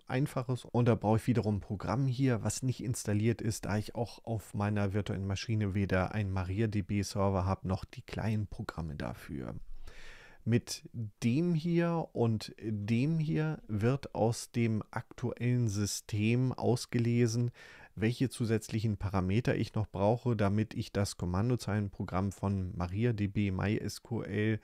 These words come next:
verwenden kann. Da brauche ich einmal ein Passwort für und einen Benutzername. Bei Debian-Systemen ist es so,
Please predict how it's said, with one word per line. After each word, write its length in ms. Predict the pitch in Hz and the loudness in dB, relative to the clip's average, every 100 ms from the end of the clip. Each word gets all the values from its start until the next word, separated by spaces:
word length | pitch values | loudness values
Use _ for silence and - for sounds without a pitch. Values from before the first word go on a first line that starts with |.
| - - - - | -10 -20 -20 -6
verwenden 580 | 117 95 117 156 - 127 | -2 2 2 0 -4 -2
kann. 440 | 127 127 135 147 _ _ | 0 2 0 -2 _ _
Da 360 | - 104 101 101 | 2 4 4 2
brauche 300 | 98 98 104 | 2 2 2
ich 100 | - | 2
einmal 200 | 107 101 | 0 0
ein 80 | 95 | 0
Passwort 440 | 113 - 117 113 | -2 0 -2 0
für 280 | - 104 - | 0 0 0
und 380 | 104 110 - - | -2 -2 -2 -2
einen 380 | 101 98 95 | 0 0 0
Benutzername. 880 | 98 101 123 - 131 135 139 143 156 - - - - | 0 0 0 0 0 0 0 0 -2 -6 -20 -20 -6
Bei 140 | 104 107 | -2 0
Debian-Systemen 1160 | 117 127 139 131 135 131 120 120 - 127 123 | 2 2 2 2 2 2 2 -2 2 2 2
ist 200 | 107 - | 0 -2
es 120 | 113 | -2
so, 300 | - 117 120 | 0 2 2